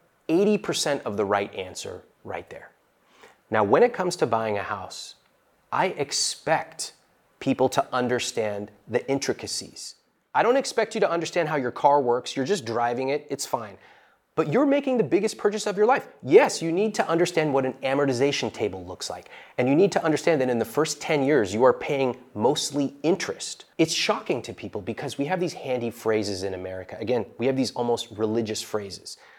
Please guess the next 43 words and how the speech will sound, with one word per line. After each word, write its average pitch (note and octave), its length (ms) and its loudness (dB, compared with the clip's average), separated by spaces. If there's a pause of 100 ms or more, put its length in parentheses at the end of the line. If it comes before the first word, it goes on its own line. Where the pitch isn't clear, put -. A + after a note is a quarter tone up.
(360)
"You're A2+ 100 -6
throwing F#3 640 4
money F3 300 2
away C#3 320 2
on B2+ 180 -2
rent." G#2 380 -6 (520)
It's - 160 -18
weird. G3 360 0
They D#3+ 100 4
never C4+ 220 0
said, G3 400 -2 (260)
"You're C#3 140 0
throwing F3+ 640 2
money D#3 240 2
away G#2 540 2 (160)
when A2+ 140 -2
you A#2 180 -4
eat C#3 180 0
out G2 340 -6 (880)
at A#2 100 2
a A2+ 40 2
restaurant." - 480 -4 (500)
"Oh, D#3+ 140 8
you're C3+ 160 0
paying G#3+ 480 2
your B2 160 2
landlord's F3+ 880 4
mortgage." C3 720 0 (160)
Oh, - 120 -14
that's - 180 -6
so G3 260 4
interesting. C#3+ 460 0
Do A#2+ 100 -2
you C3 220 4
say D#3+ 220 4
the C#3+ 80 0
same D#3+ 260 2
thing E3 180 2
about C3+ 220 6
the C3 80 2
sushi D#3+ 500 0
restaurant D#3 480 0
owner D#3 300 2